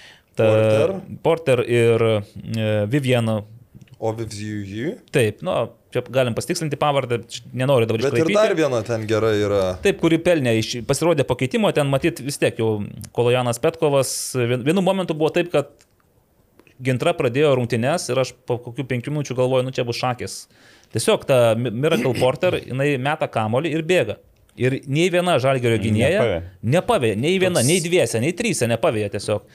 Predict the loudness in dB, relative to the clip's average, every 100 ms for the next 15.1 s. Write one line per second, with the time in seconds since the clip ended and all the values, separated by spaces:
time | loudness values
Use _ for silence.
0 | -14 -2 2 4 4 4 2 2 0 0
1 | 0 -2 -2 -6 -4 -4 -4 -4 -6 -8
2 | -12 -2 2 2 2 0 -2 -2 -2 -2
3 | -2 0 0 0 0 0 2 4 4 2
4 | -4 -14 -18 _ _ -20 -20 _ -2 0
5 | 0 2 2 2 0 0 0 0 0 0
6 | 2 2 2 0 -2 -2 0 0 0 -4
7 | 0 0 0 0 -2 0 0 0 0 0
8 | 2 2 4 4 4 2 -2 -12 -20 -8
9 | -2 0 -2 -2 -2 -2 0 -2 -2 -2
10 | 0 0 2 2 2 -2 0 0 2 0
11 | 0 0 0 0 0 0 0 -2 -6 -20
12 | -20 _ _ 0 2 2 2 0 -2 -10
13 | -4 -2 0 0 0 0 0 0 -2 -2
14 | -4 -4 -4 -4 -4 -4 -2 -2 -2 -4